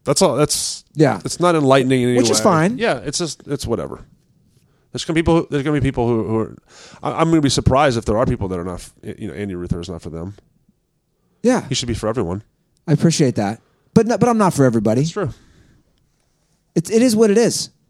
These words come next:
Speaker 2: But all the reviews count. So even his one-star review is good for us. Guys, publicity is publicity.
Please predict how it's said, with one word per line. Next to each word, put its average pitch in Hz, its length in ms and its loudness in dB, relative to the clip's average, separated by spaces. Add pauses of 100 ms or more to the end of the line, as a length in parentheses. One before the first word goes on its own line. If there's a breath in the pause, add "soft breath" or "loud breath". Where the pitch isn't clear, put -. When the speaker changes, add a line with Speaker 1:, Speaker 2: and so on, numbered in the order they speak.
(760)
Speaker 2:
But 185 260 2
all 202 160 4
the 269 80 4
reviews 202 320 2
count. 214 320 -6 (120 soft breath)
So - 160 2
even 254 220 4
his 233 160 6
one-star 202 580 4
review 175 500 6 (440)
is 156 120 2
good 202 180 2
for 143 160 0
us. - 300 -6 (2250)
Guys, 170 200 4
publicity 160 500 6
is 139 80 4
publicity. 120 580 0